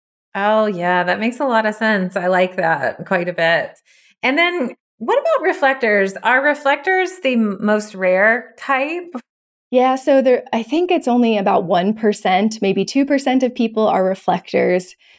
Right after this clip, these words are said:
Speaker 2: So I don't wanna forget about them, but unfortunately, they just often get, I wouldn't say overlooked, but don't get a lot of time dedicated to them because it is a small percentage of the population.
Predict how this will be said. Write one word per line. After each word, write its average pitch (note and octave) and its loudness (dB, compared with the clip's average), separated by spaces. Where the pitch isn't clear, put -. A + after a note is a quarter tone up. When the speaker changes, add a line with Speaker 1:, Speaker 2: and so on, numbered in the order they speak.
Speaker 2:
So - 4
I A3+ 4
don't C#4 2
wanna D4 -2
forget A3 0
about G#3 0
them, G#3 2
but F#3 4
unfortunately, B3 2
they A#3+ 2
just A3 0
often A#3 2
get, G3 0
I C#4+ 2
wouldn't E4+ 2
say A#3+ 2
overlooked, G3 0
but G3 2
don't F#3+ 0
get F3 0
a F3 0
lot F#3 2
of F3 -4
time B3 0
dedicated A3 2
to A#3 -4
them G3+ 0
because G3 0
it F3+ -2
is F3+ 2
a G3 2
small F#3 -2
percentage F#3 -2
of F#3 2
the F#3 0
population. F3+ 0